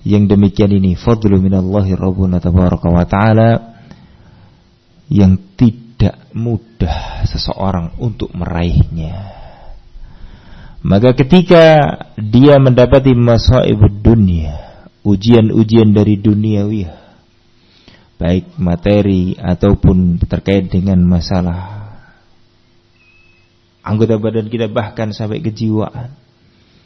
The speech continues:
maka hendaknya kembali seseorang ini dengan bimbingan Allah dan Rasulnya alaihi salatu wassalam.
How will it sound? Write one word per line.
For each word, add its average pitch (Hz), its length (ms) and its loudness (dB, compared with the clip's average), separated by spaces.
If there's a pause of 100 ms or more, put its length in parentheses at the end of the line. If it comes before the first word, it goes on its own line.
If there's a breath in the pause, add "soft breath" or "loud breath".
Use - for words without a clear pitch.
(640 soft breath)
maka 110 320 0
hendaknya 110 560 2
kembali 113 600 0
seseorang 107 600 -8
ini 98 480 -8
dengan 110 360 -4
bimbingan 113 480 -4
Allah 131 240 -4
dan 139 120 -8
Rasulnya 143 520 -4
alaihi 92 240 -2
salatu 90 400 -4
wassalam. - 400 -4